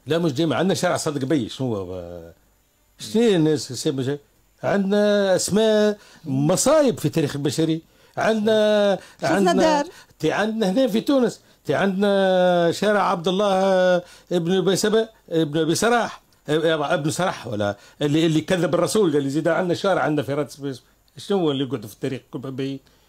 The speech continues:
Speaker 1: نيرون قاعد في التاريخ. بي، خلونا ساعات.
Speaker 2: هتلر.
Speaker 1: <laughs> هتلر. شو هو التاريخ يخلينا؟ لا، التاريخ يخلي الناس كل.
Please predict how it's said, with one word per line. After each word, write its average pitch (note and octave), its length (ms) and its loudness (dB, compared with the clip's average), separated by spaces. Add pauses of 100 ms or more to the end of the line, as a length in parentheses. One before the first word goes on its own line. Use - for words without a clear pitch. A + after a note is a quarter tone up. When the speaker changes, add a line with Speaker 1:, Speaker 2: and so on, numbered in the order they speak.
(140)
Speaker 1:
نيرون D#3+ 360 2
قاعد C3+ 200 0
في - 60 -12
التاريخ. C3+ 300 -2
بي، G3 580 0
خلونا A#3 440 0
ساعات. G#3 380 -4
Speaker 2:
هتلر. B3 480 2 (280)
Speaker 1:
<laughs> - 240 -2
هتلر. G3 480 2 (280)
شو A3+ 200 0
هو F#3+ 140 0
التاريخ D#3 400 -2
يخلينا؟ D#3 480 -2 (240)
لا، D#4 120 4
التاريخ A3+ 280 0
يخلي G#3+ 180 0
الناس C4+ 260 2
كل. C4+ 200 -2